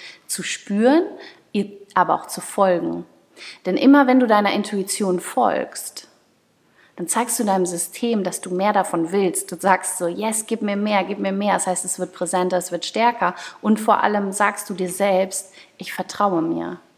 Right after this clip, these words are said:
Ich entscheide mich dafür, mir jetzt hier zu vertrauen."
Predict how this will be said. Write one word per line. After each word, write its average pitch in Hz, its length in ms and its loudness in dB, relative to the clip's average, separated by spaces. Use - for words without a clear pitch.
Ich - 80 -12
entscheide 214 420 0
mich 226 220 0
dafür, 220 480 -4
mir 185 360 -2
jetzt 170 340 -4
hier 185 160 -8
zu - 140 -6
vertrauen." 170 680 -8